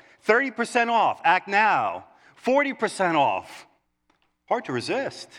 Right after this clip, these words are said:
We're busy. And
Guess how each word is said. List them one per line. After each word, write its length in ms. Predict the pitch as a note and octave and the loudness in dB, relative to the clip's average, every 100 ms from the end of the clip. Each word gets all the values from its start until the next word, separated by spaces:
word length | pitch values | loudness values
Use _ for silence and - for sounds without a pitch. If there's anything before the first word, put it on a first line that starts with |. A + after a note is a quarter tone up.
| - _ _ _ _ _ _ _ | -20 _ _ _ _ _ _ _
We're 100 | F3+ | -2
busy. 680 | G3 C#4 D4 A#3 D3+ G2 - - _ _ _ _ _ _ _ _ _ _ _ _ _ _ _ | -2 -2 -2 0 0 -2 -8 -20 _ _ _ _ _ _ _ _ _ _ _ _ _ _ _
And 300 | G3+ A3 G#3+ | 0 0 -2